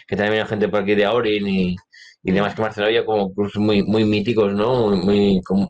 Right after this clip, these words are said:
Speaker 1: con mucha soledad en, en el mundo del
Speaker 2: Sí.
Speaker 1: rol y, y demás.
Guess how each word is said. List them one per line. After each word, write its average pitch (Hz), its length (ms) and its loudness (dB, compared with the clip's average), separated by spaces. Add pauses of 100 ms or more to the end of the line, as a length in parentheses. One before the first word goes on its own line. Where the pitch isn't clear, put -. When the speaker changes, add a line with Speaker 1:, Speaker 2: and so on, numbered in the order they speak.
Speaker 1:
con 98 160 0
mucha 98 260 2
soledad 101 300 2
en, 95 260 -2 (640)
en 98 120 -2
el 98 80 2
mundo 104 220 2
del 98 100 2
Speaker 2:
Sí. 95 60 -2
Speaker 1:
rol 101 200 0
y, 95 220 0 (220)
y 92 100 -4
demás. 95 380 -2